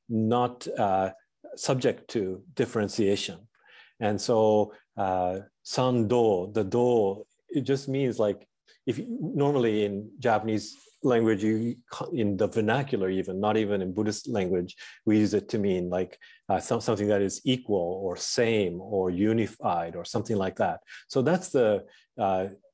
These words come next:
in, from Tendai thought, the, the character Di, uh, or the, or the, uh, uh, uh, absolute reality, ultimate reality,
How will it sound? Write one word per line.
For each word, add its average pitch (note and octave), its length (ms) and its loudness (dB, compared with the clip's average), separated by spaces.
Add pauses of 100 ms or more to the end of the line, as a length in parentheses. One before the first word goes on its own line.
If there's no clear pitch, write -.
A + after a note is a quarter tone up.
(140)
in, G#2+ 240 0
from G#2+ 160 -2
Tendai A#2 340 0
thought, F2+ 360 -4
the, A2+ 340 -6
the B2 80 -2
character G2 420 0
Di, G#2 460 2 (180)
uh, F#2+ 280 0
or F#2+ 260 0
the, F2+ 320 0 (240)
or F2+ 240 0
the, F2 360 -2
uh, F2 320 -4 (360)
uh, F#2+ 40 -4
uh, F2+ 680 0
absolute A2 580 0
reality, F#2+ 540 -2
ultimate G#2 500 0
reality, F2+ 680 -2